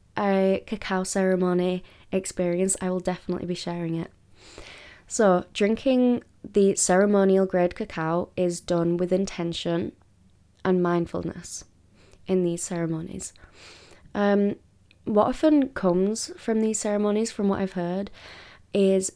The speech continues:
a deep feeling of self-love and a connection to yourself, but also a connect,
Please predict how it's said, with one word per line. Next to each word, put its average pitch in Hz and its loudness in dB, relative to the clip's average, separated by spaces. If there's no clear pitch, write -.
a 185 0
deep 190 0
feeling 175 -2
of 175 -12
self-love 180 -2
and 180 -2
a 175 -4
connection 170 -2
to 165 -10
yourself, - -10
but 220 -2
also 233 2
a 285 4
connect, 247 -2